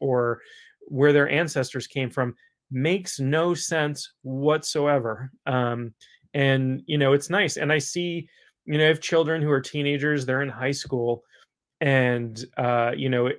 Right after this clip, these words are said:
ever since Socrates, people have been complaining about the younger generation, but I don't do that because I look at them and I see how awakened they are to the way thing-, things are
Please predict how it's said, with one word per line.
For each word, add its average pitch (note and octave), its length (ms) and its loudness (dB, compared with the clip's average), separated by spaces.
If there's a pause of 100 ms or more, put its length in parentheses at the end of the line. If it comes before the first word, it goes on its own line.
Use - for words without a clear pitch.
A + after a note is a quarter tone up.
(180)
ever C#3+ 180 2
since C#3+ 280 -4
Socrates, D3 720 -2
people C3+ 300 -2
have A#2 80 -4
been A#2+ 200 -4
complaining B2+ 540 -4
about A#2 220 -4
the A#2+ 80 -10
younger A#2+ 300 -4
generation, A#2 600 -6
but C#3+ 140 4
I F#3 60 6
don't A3+ 180 0
do C4 160 -2
that C3 240 -4 (420)
because C3 200 -2
I D3+ 60 6
look F3+ 200 4
at G#3 140 2
them A#2+ 400 0
and C3 160 2
I C3 120 4
see E3+ 420 -4
how D3 340 4
awakened C3+ 600 0
they B2 160 0
are B2 260 -2
to - 100 -14
the B2 120 -2
way A#2 180 -2
thing-, A#2 360 -8 (340)
things A#2+ 360 -6
are A#2+ 360 -2